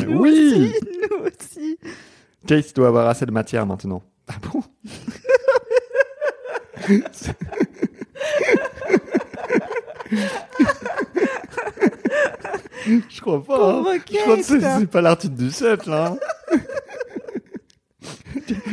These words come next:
Speaker 2: sais, elle rentre, elle rentre, elle va voir Kate, elle fait « Tadam ! Voilà. Voilà, pour le journal des étudiants. »
Speaker 1: J'espère qu'on va voir la scène où elle rend sa copie à Kate et Kate, elle est pas contente.
Speaker 2: Ouais, j'espère. Moi, je veux des nouvelles de Kate.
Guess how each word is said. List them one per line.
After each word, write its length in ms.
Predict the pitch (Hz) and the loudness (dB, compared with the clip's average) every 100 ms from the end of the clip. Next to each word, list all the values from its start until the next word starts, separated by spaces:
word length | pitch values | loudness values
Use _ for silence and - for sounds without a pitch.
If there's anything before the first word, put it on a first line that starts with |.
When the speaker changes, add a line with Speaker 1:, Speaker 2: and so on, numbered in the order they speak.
| 214 | 0
Speaker 2:
sais, 100 | - 254 | 2 2
elle 140 | 151 | 4
rentre, 320 | 151 185 190 - | 4 2 0 -4
elle 160 | 285 220 | 0 2
rentre, 200 | 208 214 | 4 4
elle 60 | 196 | 2
va 80 | |
voir 160 | 175 175 | 4 4
Kate, 220 | 185 185 | 2 0
elle 80 | 151 | 0
fait « 200 | 135 120 - | 0 -2 0
Tadam ! 600 | - 202 196 202 196 208 - 587 679 784 415 | 2 4 4 4 2 -2 -4 -10 -10 -4 -4
Voilà. 460 | 381 202 190 190 180 _ 440 554 554 220 330 415 466 480 | 2 4 4 2 -4 _ -10 -4 -2 0 -2 0 2 4
Voilà, 300 | 226 170 147 | 4 2 0
pour 160 | 165 | -2
le 100 | 165 | 0
journal 460 | 147 139 175 170 160 | 0 0 0 0 0
des 180 | 160 156 | 2 0
étudiants. » 460 | 160 160 156 143 - _ 269 | 0 0 2 2 -2 _ -20
Speaker 1:
J'espère 360 | 269 - 359 320 | -16 -6 -4 2
qu'on 80 | |
va 100 | 269 226 | 4 4
voir 120 | 208 | 4
la 140 | 202 | 2
scène 280 | 247 285 226 | 2 0 2
où 120 | 240 | 0
elle 140 | 233 240 | 0 -2
rend 220 | - 220 | -2 -4
sa 140 | - 220 | -2 0
copie 280 | 226 - | 0 2
à 80 | 202 | 0
Kate 280 | 208 247 240 | 2 2 2
et 60 | 208 | 0
Kate, 280 | - 233 208 | 0 0 0
elle 120 | 190 | -2
est 40 | |
pas 160 | - 226 | -4 -6
contente. 600 | - 190 - - - - - 101 | -4 -6 -4 -10 -12 -12 -8 -4
Speaker 2:
Ouais, 100 | 90 | -4
j'espère. 340 | 87 - 117 | -6 2 4
Moi, 100 | 98 | 6
je 60 | 107 | 4
veux 80 | 104 | 2
des 80 | 87 | 2
nouvelles 180 | 92 87 | 0 0
de 60 | 82 | -2
Kate. 360 | - - - | -8 -12 -18